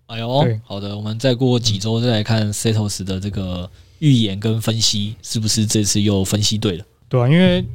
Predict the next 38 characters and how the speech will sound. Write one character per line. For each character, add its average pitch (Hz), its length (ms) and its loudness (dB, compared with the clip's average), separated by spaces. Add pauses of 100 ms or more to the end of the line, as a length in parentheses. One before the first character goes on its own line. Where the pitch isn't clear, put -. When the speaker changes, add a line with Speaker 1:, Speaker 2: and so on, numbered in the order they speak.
Speaker 2:
我 151 180 2
记 214 220 2
得 156 320 2
开 185 220 0
盘 160 180 2
前 135 220 2
好 120 60 2
像 139 120 2
大 180 80 2
部 170 100 4
分 160 220 2
人 123 80 0
都 139 120 4
估 139 220 0
什 120 140 2
么 107 60 -2
三 139 200 0
到 143 120 2
四 127 180 -4
块 113 240 -2
吧。 98 100 -8 (200)
对， 117 160 0
那 139 100 4
我 117 160 0
刚 170 180 2
看 196 200 0
的 151 80 0
话， 156 180 0
应 151 80 -4
该 151 160 0
是 143 180 -4
已 123 60 -6
经 131 180 -6
到 131 480 2
七 - 240 2
块 147 240 -2
了。 104 120 -6 (260)
对， 117 220 0